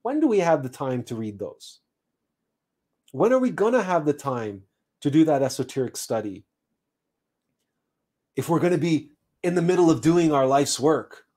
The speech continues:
we're gonna be focused and concentrated on that. When are we gonna have time to read these esoteric books? When are we gonna have time to work on ourselves, to work on our ego, if not now?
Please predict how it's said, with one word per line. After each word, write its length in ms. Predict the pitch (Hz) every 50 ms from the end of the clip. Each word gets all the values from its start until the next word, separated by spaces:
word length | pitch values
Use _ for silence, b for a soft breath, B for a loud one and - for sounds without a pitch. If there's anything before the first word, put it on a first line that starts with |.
| _ _ _ _ -
we're 100 | 139 131
gonna 120 | 147 156
be 100 | 151 156
focused 420 | 156 - 170 175 170 170 - -
and 100 | 156 139
concentrated 520 | - 160 160 156 156 147 - 151 156 143 143
on 160 | 139 139 139
that. 260 | 151 190 208 180 135
When 140 | 135 165 180
are 80 | 185 185
we 60 | 180
gonna 140 | 190 190 185
have 140 | 180 175
time 220 | - 180 180 185 180
to 100 | 175 180
read 160 | 180 185 180
these 140 | 170 180 175
esoteric 520 | 190 175 170 175 170 190 220 262 262 262 -
books? 380 | 107 87 - - - - _ _ _ _ _ _ _ _ _ _ _ _ _ _ _ _ _ _ _ _ _ _ _ _ _ _ _ _ _ _ _ _ _ _ _ _ _ _ _
When 180 | - 127 151 165
are 60 | 175
we 100 | 185 175
gonna 140 | 185 190 170
have 180 | 165 175 175
time 240 | - 175 175 180 175
to 80 | 180 170
work 260 | 160 175 180 180 185
on 120 | 180 175
ourselves, 460 | 170 170 156 - - 214 208 190 156 -
to 80 | 139
work 220 | 139 151 151 151 160
on 120 | 156 156
our 140 | 151 147 156
ego, 320 | 190 220 180 151 120 120
if 160 | 123 123 -
not 180 | 147 143 143 139
now? 460 | 147 156 190 208 143 110 98 85 -